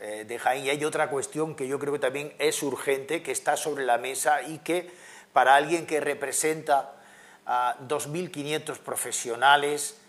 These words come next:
que conforman el Colegio de Médicos de Jaén forma parte del día a día. Es una urgencia salarial,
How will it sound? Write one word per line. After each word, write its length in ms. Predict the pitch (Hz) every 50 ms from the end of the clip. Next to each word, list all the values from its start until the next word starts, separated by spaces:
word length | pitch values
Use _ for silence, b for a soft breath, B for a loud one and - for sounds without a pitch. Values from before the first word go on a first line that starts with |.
| b b b b
que 160 | - 113 110
conforman 580 | - 117 113 113 - 131 135 131 131 135 131
el 180 | 127 123 120 113
Colegio 680 | - 123 120 123 135 139 123 - - 135 127 123 120
de 120 | 120 113 113
Médicos 760 | 120 123 131 127 127 123 120 - 127 123 123 120 120 - 123 127 120 110
de 140 | 123 120
Jaén 520 | 113 - - 107 120 123 127 131 131 139 - - b b b b b
forma 420 | - - 143 139 143 147 143 135 139
parte 300 | 147 143 143 143 - 147
del 240 | 139 131 127 120
día 220 | 110 135 139 135 131
a 40 | 131
día. 380 | 127 139 135 127 113 101 - - - - - -
Es 520 | 131 139 143 147 156 147 - - - -
una 280 | - 131 139 143 147 143
urgencia 600 | 143 131 113 - 143 143 143 143 - 160 160 151
salarial, 1000 | 139 - - 160 143 139 131 123 123 127 131 139 147 143 139 131 127 120 107 104